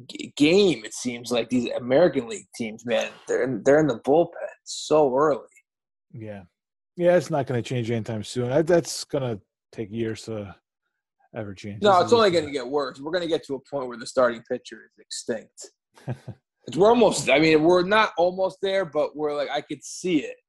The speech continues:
Speaker 1: I could see the
Speaker 2: Oh,
Speaker 1: light.
Speaker 2: uh, cuts comes in, like, waves, man. You're gonna see, like, people are gonna kinda buck against this trend at some point. Say, "This is absurd. Like, how, how are we not developing pitchers?"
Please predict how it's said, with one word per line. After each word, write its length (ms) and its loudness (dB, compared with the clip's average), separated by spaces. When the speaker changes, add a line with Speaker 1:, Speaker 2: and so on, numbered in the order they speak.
Speaker 1:
I 100 -2
could 140 -2
see 200 2
the 80 2
Speaker 2:
Oh, 160 4
Speaker 1:
light. 240 2
Speaker 2:
uh, 260 2
cuts 340 0
comes 360 -2
in, 140 2
like, 160 -2
waves, 400 2
man. 220 -2
You're 80 2
gonna 180 0
see, 260 4
like, 160 0
people 260 0
are 40 0
gonna 340 -4
kinda 200 -4
buck 260 -2
against 300 -8
this 160 -6
trend 320 -10
at 80 -12
some 240 -6
point. 340 -8
Say, 120 -2
"This 120 -2
is 260 -6
absurd. 380 0
Like, 120 -10
how, 240 -4
how 140 -6
are 40 -2
we 60 -6
not 160 -8
developing 680 -6
pitchers?" 600 -10